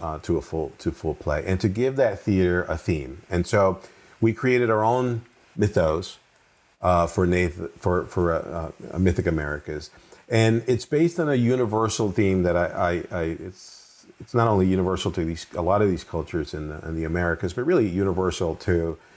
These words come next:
a lot of cultures around the world, this notion of l-, balance, right? So this idea of balance, uh, uh, uh, in your existence and how you live your life, and balance between mankind and nature and the universe, yin and yang, that whole thing, right? It's a very universal theme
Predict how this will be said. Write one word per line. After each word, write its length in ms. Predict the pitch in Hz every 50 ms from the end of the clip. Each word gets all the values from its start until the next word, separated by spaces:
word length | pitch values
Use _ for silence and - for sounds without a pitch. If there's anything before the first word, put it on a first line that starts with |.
| - _ _ _ _ _ _ -
a 240 | - - - - 85
lot 180 | 92 101 110 113
of 100 | 113 -
cultures 380 | - 92 80 - 90 78 73
around 240 | 82 78 82 82 85
the 60 | 101
world, 320 | 120 156 175 156 131 104 95
this 160 | 101 90 95
notion 420 | 107 110 110 110 107 - 113 101
of 320 | 95 90 90 87 80 76 87
l-, 220 | 85 82 85 - -
balance, 800 | - 85 78 82 87 85 87 87 87 82 82 82 - - - - -
right? 320 | 85 85 87 101 110 104
So 140 | - - 87
this 180 | 82 85 80 80
idea 380 | 85 82 80 92 95 101 98 92
of 140 | 82 76 73
balance, 480 | 85 80 82 87 87 87 82 76 -
uh, 40 | 85 82 78 78 76 76 - -
uh, 460 | 85 80 78 - - - - - 85
uh, 80 | 85 80 -
in 240 | 87 85 82 82
your 180 | 80 82 82 80
existence 580 | 76 - - 117 110 - - 90 87 80 73 73
and 120 | 71 71
how 80 | 71 78
you 160 | 76 76 78
live 180 | 82 90 -
your 140 | - 107 123
life, 380 | 151 185 165 131 120 101 - -
and 260 | 85 78 80 85 85
balance 340 | 87 78 73 76 76 73 -
between 300 | 76 76 - 80 78 76
mankind 500 | 76 76 76 76 71 - - 82 80 78 73
and 120 | 82 113
nature 380 | 143 147 139 117 - - 107 87
and 200 | 80 80 78 - - - - - -
the 60 | 107
universe, 560 | 120 151 165 151 139 127 123 120 107 92 85 87
yin 200 | 87 87 82 92
and 140 | 110 139
yang, 280 | 165 165 151 143 131 107
that 120 | 110 98
whole 180 | 90 110 107 92
thing, 220 | - - 69 -
right? 160 | - 92 107 117
It's 140 | 104 101
a 40 | 104
very 260 | 92 104 113 120 117
universal 540 | 107 110 110 101 92 87 95 92 - - 87
theme 380 | 80 - 85 78 78 76 78